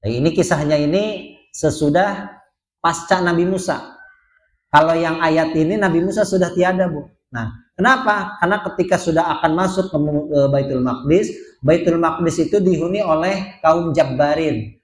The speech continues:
Ada yang manta-, mengatakan kaum Jabbarin ini sisa peninggalannya kaum Ad. Kaumnya Nabi Hud yang badannya besar-besar. Ya, kaum Jabbarin. Ya, Baitul Maqdis. Ya.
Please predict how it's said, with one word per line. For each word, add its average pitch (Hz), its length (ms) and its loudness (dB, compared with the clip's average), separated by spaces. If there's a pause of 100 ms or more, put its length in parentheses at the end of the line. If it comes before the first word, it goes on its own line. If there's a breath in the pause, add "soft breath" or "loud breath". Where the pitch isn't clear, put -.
(220)
Ada 135 80 0
yang 147 160 2
manta-, 151 320 0
mengatakan 147 560 -2
kaum 147 160 2
Jabbarin 139 560 0
ini 170 320 -2
sisa 165 400 0
peninggalannya 147 1040 -2
kaum 151 560 0
Ad. 156 400 -4 (1300)
Kaumnya 143 480 0
Nabi 139 320 0
Hud 151 400 0
yang 131 240 0
badannya 131 480 0
besar-besar. 110 960 -4 (880)
Ya, 113 320 -2
kaum 135 320 2
Jabbarin. 127 1040 -2 (480)
Ya, 120 480 -2 (480)
Baitul 117 320 0
Maqdis. 131 480 0 (480)
Ya. 92 240 -10